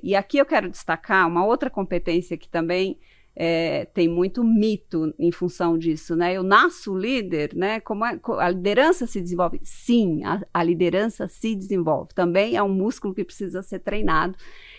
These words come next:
É, e é a prática. E, de novo, né, a gente falou do trabalho voluntário como uma oportunidade,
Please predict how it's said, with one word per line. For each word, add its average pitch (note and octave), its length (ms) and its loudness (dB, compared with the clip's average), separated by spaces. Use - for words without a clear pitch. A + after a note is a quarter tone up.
É, F#3 480 4
e G3+ 200 2
é G3 120 8
a A3 80 6
prática. D3+ 680 -2
E, E3+ 160 -2
de D3+ 220 -2
novo, G#3 420 2
né, D#3+ 160 0
a F#3+ 40 -2
gente E3 200 -6
falou F#3 220 0
do G#3+ 100 -6
trabalho G3 420 2
voluntário F3+ 800 0
como E3 220 -2
uma E3 120 0
oportunidade, D#3+ 840 -2